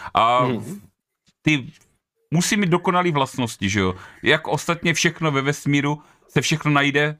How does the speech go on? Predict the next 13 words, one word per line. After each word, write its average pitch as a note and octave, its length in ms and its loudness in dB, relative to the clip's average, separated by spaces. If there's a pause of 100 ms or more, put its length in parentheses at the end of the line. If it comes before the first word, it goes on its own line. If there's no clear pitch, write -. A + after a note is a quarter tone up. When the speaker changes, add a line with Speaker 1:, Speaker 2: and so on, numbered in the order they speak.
Speaker 1:
tak, C#3+ 200 0
aby D3+ 180 0
to C#3+ 100 -4
bylo C#3 140 0
správně. A#2+ 460 0
Jako A#2+ 180 -2
máme B2+ 240 0
třeba B2 280 2
naší A#2+ 480 0 (160)
pl-, G#2 380 0
krásnou B2+ 480 0
matičku B2+ 440 -2
Zemi, A#2+ 300 0